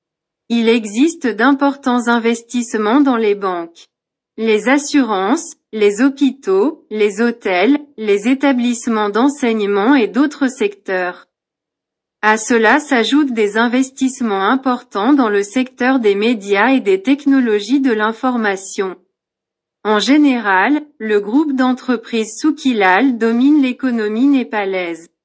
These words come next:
Le gouvernement du Népal et le parti d'opposition connaissent tout notre groupe. Tous les partis politiques ont également reçu notre soutien sous forme de dons.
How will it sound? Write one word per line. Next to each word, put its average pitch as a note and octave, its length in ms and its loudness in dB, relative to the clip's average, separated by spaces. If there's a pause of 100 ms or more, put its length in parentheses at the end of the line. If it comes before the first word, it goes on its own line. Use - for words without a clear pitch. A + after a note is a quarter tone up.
(340)
Le A3 240 0
gouvernement C4+ 840 2
du B3 180 0
Népal A3+ 580 0
et A#3+ 80 2
le G3+ 140 0
parti B3 460 -2
d'opposition A#3 1000 -2
connaissent G#3+ 480 -2
tout D#4 160 0
notre C4 380 2
groupe. F#3 380 -8 (960)
Tous D4+ 140 2
les C#4+ 220 4
partis C4 480 0
politiques B3 760 -2
ont B3+ 140 2
également A#3 680 0
reçu A3+ 420 -2
notre G#3 360 0
soutien G#3 600 -2
sous - 180 -8
forme C4 440 2
de G#3 180 0
dons. F#3 320 -8